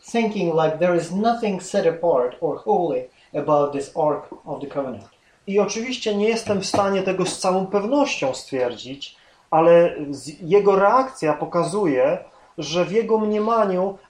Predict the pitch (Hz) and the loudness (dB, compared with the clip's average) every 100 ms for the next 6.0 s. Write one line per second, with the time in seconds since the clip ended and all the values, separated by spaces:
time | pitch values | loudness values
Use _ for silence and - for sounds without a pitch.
0 | - 226 240 226 220 233 240 214 240 277 | 2 2 4 2 2 2 0 -2 0 2
1 | 247 185 - 165 147 165 147 - 127 147 | 4 4 2 0 2 2 2 0 0 0
2 | - _ 180 156 175 208 220 220 254 208 | -4 _ -2 0 2 2 0 -2 -2 -2
3 | 190 - 170 156 175 170 156 - 160 151 | -2 -4 -2 2 2 2 -4 -4 -2 0
4 | 156 151 139 127 135 - 143 143 170 208 | 0 0 2 2 2 -2 -2 0 2 2
5 | 190 135 - - - 160 - 185 170 165 | 0 -2 -10 -14 -10 -8 2 4 6 4